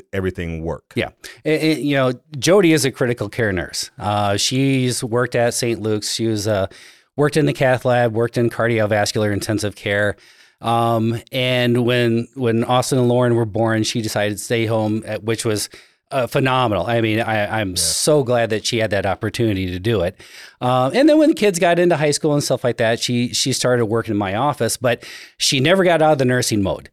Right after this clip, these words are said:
Speaker 1: Mm.
Speaker 2: You know, from when a patient walks in that front door, she becomes a nurse.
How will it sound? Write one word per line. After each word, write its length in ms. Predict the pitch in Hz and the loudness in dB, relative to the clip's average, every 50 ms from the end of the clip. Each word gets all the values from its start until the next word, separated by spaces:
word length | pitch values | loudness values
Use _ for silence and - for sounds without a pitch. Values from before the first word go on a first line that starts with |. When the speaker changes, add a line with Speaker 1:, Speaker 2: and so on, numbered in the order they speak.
| _ 101 | _ -10
Speaker 1:
Mm. 240 | 101 98 92 87 | -8 -8 -4 -2
Speaker 2:
You 80 | 120 120 | 0 0
know, 380 | 113 113 117 113 110 110 113 110 | 2 2 2 2 0 0 -2 -4
from 560 | - - 139 127 120 117 113 110 107 107 107 | -4 -2 -2 0 0 0 0 -2 -4 -4 -4
when 180 | - 127 131 120 | -4 -2 -2 -2
a 60 | 110 | -2
patient 380 | - - 156 175 - 185 151 131 | 0 0 2 2 2 2 2 2
walks 280 | 135 143 143 - - | 2 2 2 2 2
in 80 | 156 135 | 2 2
that 160 | 131 123 117 | 2 0 -2
front 300 | - 147 139 123 92 110 | -2 -2 -2 -2 -2 -2
door, 340 | 131 131 127 127 120 113 107 - - - _ _ _ _ _ _ - | 0 2 2 2 2 0 -2 -6 -14 -20 _ _ _ _ _ _ -6
she 220 | 127 - 170 175 | -2 2 2 4
becomes 340 | 175 170 139 147 143 131 110 | 4 2 2 2 0 0 0
a 40 | 107 | 0
nurse. 360 | 101 92 - - - - | -2 -4 -6 -8 -10 -12